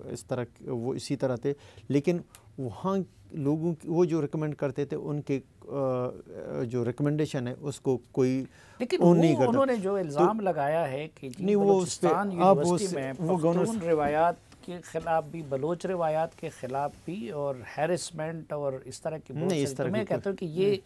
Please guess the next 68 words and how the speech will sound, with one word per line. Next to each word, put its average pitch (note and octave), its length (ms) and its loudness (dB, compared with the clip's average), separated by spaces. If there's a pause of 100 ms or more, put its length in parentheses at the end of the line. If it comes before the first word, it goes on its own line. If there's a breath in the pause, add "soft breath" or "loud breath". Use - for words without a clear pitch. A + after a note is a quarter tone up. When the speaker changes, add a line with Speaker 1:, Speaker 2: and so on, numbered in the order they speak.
(120)
Speaker 1:
नहीं, D3+ 120 -6
नहीं, D#3+ 120 -2
इस F#3 120 4
Speaker 2:
इस - 60 -2
Speaker 1:
तरह F#3 80 -2
Speaker 2:
इशू A3 220 -2
को G3 100 -2
आप E3+ 200 4
एड्रेस D#3 280 0
करेंगे? F#3+ 400 -2
Speaker 1:
As D3+ 360 0
if - 120 -12
ने C#3+ 100 -4
देखा C3 280 -4
है, C#3 160 -4
ऐसे C3+ 280 -6 (280)
कोई C#3 260 2
इस C3+ 160 -4
तरह C3+ 140 -2
की C3 140 -4
कहानी C3 440 -8
नहीं B2+ 200 -8
है। A#2+ 80 -8
अ, - 340 -20 (400)
Speaker 2:
हाँ। A#2+ 180 -6
Speaker 1:
he B2+ 40 -10
is A#2 120 -6
nice, A#2 640 -10
अ, A2+ 320 -8
बहुत A#2 240 -6
अच्छे A#2+ 240 -8
इंसान A#2 380 -8
हैं A2+ 160 -6
और A2 160 -8
कबायली, A2+ 360 -6
अ, B2 60 -6 (420)
वो A2+ 160 -6
हैं। B2 240 -8 (440 loud breath)
और E3 220 -2
आपने D#3+ 400 -4
Speaker 2:
नहीं, B3 120 0
नहीं, B3 120 0
Speaker 1:
मुझे D3+ 120 -2
Speaker 2:
वो F3 100 0 (140)
पिछले A3 320 -2
गवर्नर F3+ 600 -2
ने A#3+ 200 -6 (440)
कुछ - 180 -10
और G#3+ 240 6
लोगों F#3 280 4
पे F3 140 0
इल्ज़ाम E3 340 -2
लगाया D3+ 300 0
था G3 160 -4
कि F#3 140 -10
वो E3+ 100 -2
मुझसे F3 300 -6
ये E3+ 100 -2
तकाजे D3 520 0
कर D#3+ 200 0
रहे G3 220 -2
थे, F3 160 0
Speaker 1:
वो G3+ 200 8
Speaker 2:
तो F#3 40 4
Speaker 1:
इल्ज़ाम E3 220 0
Speaker 2:
इसलिए D3 160 2
Speaker 1:
लगाया D3+ 260 4
था, D3+ 340 4